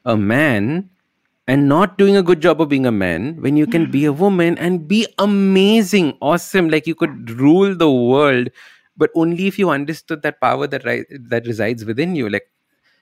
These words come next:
Speaker 1: I completely agree with you. I wanna hold women by the shoulders and shake them. Like, my friends,
Speaker 2: <laughs>
Speaker 1: I wanna, like, "Do you realize the power that you have inside you? Why is it hidden?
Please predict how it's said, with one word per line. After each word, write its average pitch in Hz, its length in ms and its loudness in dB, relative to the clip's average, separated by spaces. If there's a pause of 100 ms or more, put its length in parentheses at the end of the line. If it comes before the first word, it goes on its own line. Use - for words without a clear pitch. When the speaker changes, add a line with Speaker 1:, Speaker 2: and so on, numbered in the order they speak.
(160)
Speaker 1:
I 120 100 -2
completely 139 480 -4
agree 135 180 -4
with 135 160 -4
you. - 60 -2
I 123 120 2
wanna 165 300 -2 (260)
hold 135 240 -2
women 143 300 0
by 139 100 0
the 131 220 -6
shoulders 135 360 -4
and 127 120 -6
shake - 180 -6
them. 110 80 -8
Like, 110 220 -6
my 127 160 -4
friends, 247 440 0 (140)
Speaker 2:
<laughs> - 120 -18
Speaker 1:
I 143 60 0
wanna, 165 220 0
like, 156 140 -4 (500)
"Do 214 120 0
you 302 200 6
realize 214 680 -2
the 220 100 0 (160)
power 160 400 0
that 180 220 -6
you 156 80 -4
have 147 260 -2
inside 117 480 -4
you? 95 180 -10 (440)
Why 165 460 0
is 226 260 -2
it 220 160 -4
hidden? 190 520 -4